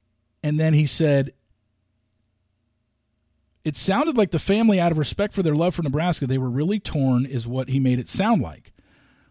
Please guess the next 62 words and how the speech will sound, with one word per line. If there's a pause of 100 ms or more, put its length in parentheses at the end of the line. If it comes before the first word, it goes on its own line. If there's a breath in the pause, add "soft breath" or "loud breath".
(120)
"I
thought
being
a
guy
that
went
to
Ohio
State,
and
a
lot
of
it
had
to
do
with
my
dad,
I
just
said,
'Wow,
the
fact
that
your
son
can
go
to
any
school,
any
powerhouse
that's
competing
for
national
titles, (580 loud breath)
and
because
of
his
respect
for
his
own
dad,
he's
thinking
about
maybe
going
to
Nebraska,
a
place
that
hasn't